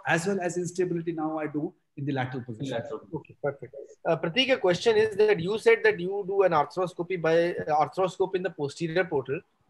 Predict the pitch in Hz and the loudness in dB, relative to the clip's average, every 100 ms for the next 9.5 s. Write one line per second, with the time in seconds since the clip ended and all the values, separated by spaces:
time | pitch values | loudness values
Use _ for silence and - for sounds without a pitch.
0 | _ _ - 170 170 196 208 226 240 226 | _ _ -4 -2 2 2 4 4 4 2
1 | 180 190 208 208 208 208 160 160 165 196 | 2 2 2 0 2 2 2 0 2 2
2 | 170 160 170 175 185 139 117 107 - _ | 2 -6 -2 2 2 0 -6 -12 -20 _
3 | _ _ _ _ - 131 170 - _ _ | _ _ _ _ -4 -4 -4 -12 _ _
4 | - 151 - - 143 226 285 269 220 220 | 0 2 2 -4 -2 2 2 4 2 2
5 | 247 233 220 247 254 247 254 - 170 165 | 0 0 -4 -4 0 4 4 2 -2 -2
6 | 196 240 185 160 165 185 247 233 226 233 | -2 0 0 -2 -2 2 2 2 -2 2
7 | 220 208 214 214 214 - 190 214 185 165 | 2 4 4 2 0 -6 -4 -2 -2 -4
8 | - 202 202 190 180 151 131 - - 160 | -4 0 0 0 -4 -6 -10 -16 -4 -4
9 | - 151 135 - - | -4 -8 -8 -10 -18